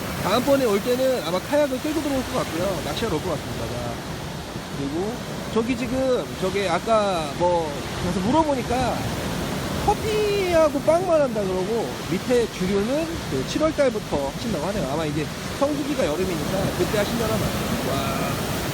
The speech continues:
파도 소리 기가 막힙니다. 오, 좋아, 좋아, 좋아, 좋아.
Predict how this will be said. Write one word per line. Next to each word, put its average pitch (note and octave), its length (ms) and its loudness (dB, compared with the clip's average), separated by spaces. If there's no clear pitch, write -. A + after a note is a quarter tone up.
파도 C4+ 160 2
소리 - 220 -2
기가 E3+ 320 0
막힙니다. D#3 440 -2
오, D#3 960 -2
좋아, E3+ 180 0
좋아, F3 220 -2
좋아, F3 220 -2
좋아. D#3+ 320 -2